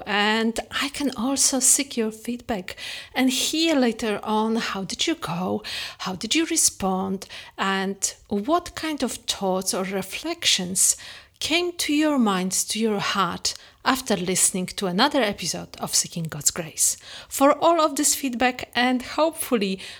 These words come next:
for maybe at least good feeling or challenge that you get out of it,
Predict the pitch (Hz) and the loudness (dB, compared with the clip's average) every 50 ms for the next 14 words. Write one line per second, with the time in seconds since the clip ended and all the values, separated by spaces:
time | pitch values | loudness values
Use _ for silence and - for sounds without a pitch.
0 | - - - - 320 320 339 330 330 330 320 - 330 - - _ _ _ _ 381 | -20 -12 -6 -2 0 2 4 4 4 2 2 0 -4 -6 -12 _ _ _ _ 0
1 | 381 415 427 403 403 339 330 320 302 - 262 262 - - 262 254 208 185 226 240 | 2 2 2 2 2 2 2 2 2 2 0 0 0 0 0 0 0 0 -2 -2
2 | - - - 254 226 226 220 214 214 - - - - - 226 247 269 247 170 170 | -2 -2 0 2 4 4 2 2 0 -6 -14 -6 2 4 6 6 6 6 4 2
3 | - - - - - - _ - - - - 254 262 285 269 220 180 185 190 - | -2 -6 -10 -16 -20 -20 _ 0 0 2 4 4 2 4 4 2 0 0 -2 -2
4 | - 185 185 190 185 190 - - - 202 196 185 180 165 - 226 233 - - - | -2 0 0 0 0 0 -2 0 2 2 2 2 0 0 -2 -2 -2 -2 -2 -2
5 | 214 208 - 214 180 180 196 196 - - | -2 -2 -2 -4 -4 -4 -4 -6 -6 -12